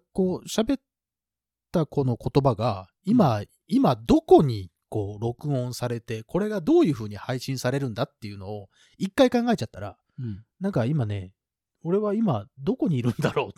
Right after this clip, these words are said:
Speaker 1: ていう感じに今なってるんですよ。
Speaker 2: <laughs> はあはあはあはあ。大丈夫ですよ。
Speaker 1: 大丈夫ですか？
Speaker 2: うん。
Speaker 1: 僕喋れてる？
Speaker 2: うん、それはわかりませんけど。
Speaker 1: 今日ちゃんと表情筋動いてる？大丈夫？
Speaker 2: 表情筋はアスカですけどね。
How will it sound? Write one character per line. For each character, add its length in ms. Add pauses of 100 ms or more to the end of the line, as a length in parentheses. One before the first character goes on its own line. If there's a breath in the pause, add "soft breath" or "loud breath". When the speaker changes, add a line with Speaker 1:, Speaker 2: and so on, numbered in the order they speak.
(160)
Speaker 1:
て 60
い 100
う 300
感 260
じ 120
に 80
今 160
な 140
っ 60
て 120
る 100
ん 60
で 80
す 120
よ。 60
Speaker 2:
<laughs> 20
は 100
あ 20
は 120
あ 40
は 180
あ 60
は 60
あ。 420
大 120
丈 100
夫 60
で 60
す 140
よ。 100
Speaker 1:
大 180
丈 60
夫 40
で 80
す 60
か？ 220
Speaker 2:
う 80
ん。 240 (320)
Speaker 1:
僕 240
喋 200
れ 60
て 120
る？ 80 (300)
Speaker 2:
う 80
ん、 40
そ 80
れ 80
は 100
わ 140
か 80
り 60
ま 80
せ 100
ん 20
け 100
ど。 120 (220)
Speaker 1:
今 80
日 20
ち 80
ゃ 80
ん 20
と 300 (580)
表 140
情 80
筋 240
動 180
い 40
て 80
る？ 100 (360)
大 100
丈 100
夫？ 460
Speaker 2:
表 180
情 120
筋 180
は 180
ア 60
ス 100
カ 140
で 40
す 80
け 120
ど 100
ね。 160